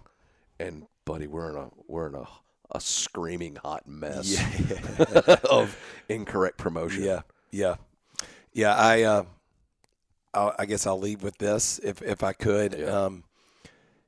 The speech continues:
Speaker 2: and I love that, you know, we teach principles around,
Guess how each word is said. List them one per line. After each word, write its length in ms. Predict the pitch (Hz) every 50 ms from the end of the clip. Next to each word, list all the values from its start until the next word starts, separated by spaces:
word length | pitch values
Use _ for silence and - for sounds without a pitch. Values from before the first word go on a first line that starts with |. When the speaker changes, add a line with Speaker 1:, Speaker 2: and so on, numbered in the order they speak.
| _ _ _ -
Speaker 2:
and 100 | 104 104
I 60 | 101
love 300 | 101 104 110 113 110 104
that, 320 | 107 104 98 92 - _ _ _ _ -
you 160 | 113 107 104
know, 60 | 95
we 160 | 95 117 117
teach 540 | - - - 117 113 - - - - - - _ _ _ -
principles 540 | - - 107 107 - 104 98 104 98 87
around, 720 | 92 92 90 95 95 92 92 92 92 90 87 - - -